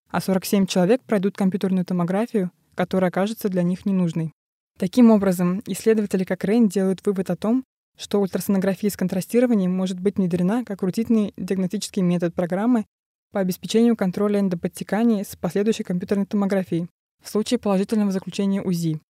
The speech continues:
для определения типа эндоподтекания и его последующего контроля.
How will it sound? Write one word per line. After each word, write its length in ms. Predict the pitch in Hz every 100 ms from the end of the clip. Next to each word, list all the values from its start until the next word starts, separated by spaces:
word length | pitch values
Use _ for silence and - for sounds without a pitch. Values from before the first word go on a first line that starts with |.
| _
для 160 | 185 180
определения 580 | 185 170 175 226 240 208
типа 240 | 196 -
эндоподтекания 840 | 185 170 175 - 175 214 240 220 -
и 80 | 180
его 160 | 185
последующего 560 | 208 190 180 185 190 185
контроля. 420 | 180 175 170 160